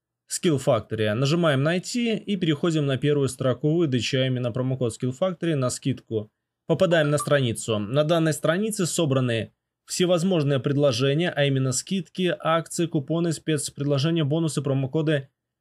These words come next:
и многое другое. Ссылку на эту страницу я оставлю в описании под данным видеороликом. Итак,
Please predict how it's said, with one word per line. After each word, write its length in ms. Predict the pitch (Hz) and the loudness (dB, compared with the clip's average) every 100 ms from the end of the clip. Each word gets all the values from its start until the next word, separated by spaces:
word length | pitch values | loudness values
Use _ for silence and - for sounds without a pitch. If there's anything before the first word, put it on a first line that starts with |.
| _ - | _ -2
и 100 | 208 | 2
многое 320 | 208 156 151 | 4 4 2
другое. 480 | 147 147 135 110 104 | 2 2 4 4 2
Ссылку 420 | - 220 202 175 | 0 0 2 2
на 120 | 175 | 2
эту 160 | 165 156 | 0 -2
страницу 520 | - 185 208 208 180 | 0 -2 0 0 0
я 80 | 165 | 0
оставлю 380 | - 165 147 147 | 2 2 4 2
в 20 | |
описании 560 | 143 139 180 180 185 | 0 0 0 2 0
под 240 | 170 170 139 | 0 0 2
данным 280 | 143 139 135 | 2 2 0
видеороликом. 1040 | 131 135 151 135 117 - 107 104 90 101 | 2 2 2 2 0 0 0 0 -6 -4
Итак, 500 | 175 165 135 107 - | -4 2 2 2 -2